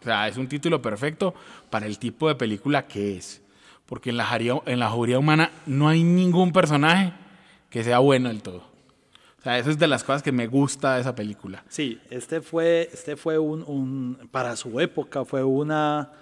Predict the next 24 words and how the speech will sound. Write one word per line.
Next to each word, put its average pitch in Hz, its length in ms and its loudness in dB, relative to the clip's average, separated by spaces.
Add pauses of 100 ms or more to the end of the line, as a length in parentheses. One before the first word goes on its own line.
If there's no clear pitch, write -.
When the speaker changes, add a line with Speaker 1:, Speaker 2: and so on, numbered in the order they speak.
(680)
Speaker 2:
una 147 680 2
apuesta 143 440 -2
arriesgada 135 680 0
de 117 120 -8
Arthur 135 360 -4
Penn 135 400 -4 (300)
como 131 240 -2
director, 123 640 -2 (420)
que, 117 880 -2
que - 140 -8
decide, 127 840 -2 (920)
que 131 120 -6
decide 139 480 0
hacer 135 340 -2
un 147 160 -4
cast 151 420 0 (320)
muy 170 380 6
sólido, 151 600 -2
con 120 220 -4
nuevas 165 440 4
figuras 135 440 -2
de 135 80 -2
la 120 160 -4
época 135 440 -10